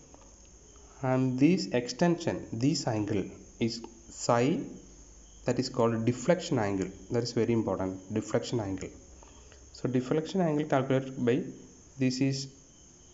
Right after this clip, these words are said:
this angle is pi, pi minus this, this angle, that is two theta.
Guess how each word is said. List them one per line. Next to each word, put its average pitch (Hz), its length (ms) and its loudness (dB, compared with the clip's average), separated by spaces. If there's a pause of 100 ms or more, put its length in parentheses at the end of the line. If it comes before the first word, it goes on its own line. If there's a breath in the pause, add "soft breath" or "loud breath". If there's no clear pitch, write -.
this 139 260 4
angle 120 300 2
is 120 120 -4
pi, 113 400 2 (960)
pi 123 180 4
minus 135 380 2 (1500)
this, 123 260 2 (240)
this 117 180 -4
angle, 95 300 -2
that 107 160 2
is 180 200 -2 (1200 loud breath)
two 123 100 6
theta. 110 340 0